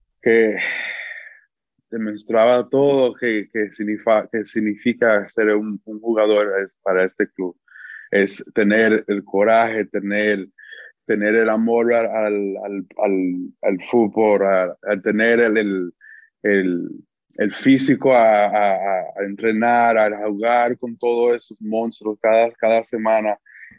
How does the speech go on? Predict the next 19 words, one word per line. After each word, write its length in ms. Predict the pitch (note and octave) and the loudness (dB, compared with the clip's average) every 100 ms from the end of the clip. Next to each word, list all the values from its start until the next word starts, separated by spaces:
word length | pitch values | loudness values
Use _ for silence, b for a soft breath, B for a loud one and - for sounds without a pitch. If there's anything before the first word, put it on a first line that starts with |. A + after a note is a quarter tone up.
| _ | _
Y 100 | G2 | -2
e-, 240 | F#2+ A#2 - | 0 -2 0
este 380 | A#2+ B2 C#3 | -2 0 0
es, 340 | C3 C3 - _ _ _ _ _ _ _ _ _ _ _ - | 0 -2 -18 _ _ _ _ _ _ _ _ _ _ _ -20
eh, 520 | - - - _ - - - _ _ | -14 -12 -14 _ -20 -20 -20 _ _
eh, 40 | - B B B B _ | -8 B B B B _
Drogba 420 | - B2+ C#3+ D#3 D3 | -2 0 2 2 0
es 140 | C#3 | -2
como, 640 | D3+ D3 D3 C#3 A#2+ G#2+ _ _ _ _ _ _ _ _ _ | -4 -4 -2 -2 -4 -8 _ _ _ _ _ _ _ _ _
¿cómo 260 | - A2+ B2+ | -16 -10 -4
digo? 380 | B2+ A2+ G#2+ G#2+ | -2 0 0 -2
Es 160 | G#2+ | -4
como 340 | - C3 C3 B2+ | -2 0 2 2
el, 300 | A#2+ A2+ - - | 2 -2 -6 -12
la, 140 | A2+ A2 | -8 -4
el 180 | A#2 | 0
alma 400 | B2 C3+ - C#3+ | 2 4 4 2
del 200 | B2+ A#2 G#2 | 0 -2 -4
club. 300 | A2 G2 | -10 -10